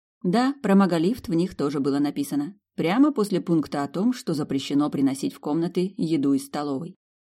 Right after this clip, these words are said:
По дороге к моей комнате нам с Руланди попалась группка девушек, во главе которой выступала фигуристая блондинка в туфлях на высоких каблуках.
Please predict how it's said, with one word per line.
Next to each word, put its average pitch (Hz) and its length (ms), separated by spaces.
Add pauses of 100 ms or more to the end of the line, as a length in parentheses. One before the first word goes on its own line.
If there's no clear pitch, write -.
(200)
По 170 100
дороге 190 340
к - 60
моей 185 260
комнате 185 440
нам 175 180
с - 80
Руланди 202 400
попалась 180 460
группка 170 360
девушек, 165 460
во 143 120
главе 151 280
которой 180 320
выступала 160 600
фигуристая 143 560
блондинка 147 580
в - 80
туфлях 196 380
на 151 120
высоких 156 380
каблуках. 160 580